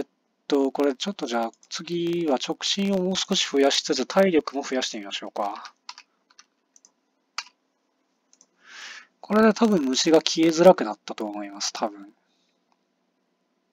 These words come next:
はい、なんかこれは、あれですね、半導体の、<laughs> なんかあの回路みたいな、えー、になってますけども。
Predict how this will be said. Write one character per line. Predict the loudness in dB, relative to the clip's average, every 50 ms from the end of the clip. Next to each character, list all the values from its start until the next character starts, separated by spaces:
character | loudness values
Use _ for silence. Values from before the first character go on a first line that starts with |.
| _ _ _ _ _ _ _ _ _ _ _ _ _ _ _ _ _ _ _ _ _ _ _ _ _ _ _ _ _ _ _ _ _ _ _ _ _ _ -20 -20 -20 -20 -20 -20 _ _ _ _ -6
は | -4
い、 | -4
な | -2
ん | -2
か | -2 -4
こ | -4 -2 0
れ | 2 6
は、 | 8 8 8 10 8 8 6 2 -4 -14 _ _ _ _ _ _ _
あ | -4 -2
れ | -2
で | 0 0
す | -2 -2 -4
ね、 | -6
半 | -8 -6 -4 -4 -4
導 | -2 -2 -2 -2 2
体 | 4 4 4 4
の、 | 2 0 -2 -2 -2 0 0 2 2 4 4 2 2 0 -2 -6
<laughs> | -4 -8 -8 -8 -8 -8 -10 -16 _ _
な | -10 -10
ん | -10 -8
か | -8 -6 -6 -6
あ | -6
の | -8
回 | -6 -4 -2 -2 -2
路 | -2 -6
み | -10 -10 -10
た | -10 -8
い | -8
な、 | -10 -12 -14 -14 -16 -20 _ _ _ _ -20 -20 -20 -20 -20 _ _ _ _ _
え | -12 -10 -8 -8 -8 -8 -10
ー、 | -10
に | -10 -12
な | -12 -14
っ | -14
て | -14 -14
ま | -12 -12
す | -12 -12
け | -12 -12
ど | -12 -10
も。 | -10 -10 -10 -10 -12